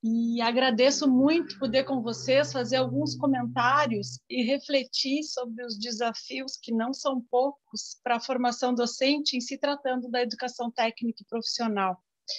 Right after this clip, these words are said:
Eh, eu falo, ah,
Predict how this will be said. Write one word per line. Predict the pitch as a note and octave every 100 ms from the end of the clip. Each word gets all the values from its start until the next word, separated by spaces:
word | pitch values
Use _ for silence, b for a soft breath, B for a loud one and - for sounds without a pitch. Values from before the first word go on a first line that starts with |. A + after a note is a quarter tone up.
| B B B B B B _ _ _ -
Eh, | A#3+ A#3+ A#3 A#3 A3+ A#3 -
eu | C4 B3+
falo, | B3 C#4 C4+ C#4+ C4 B3+ B3 B3 _ _ _ _ _ -
ah, | B3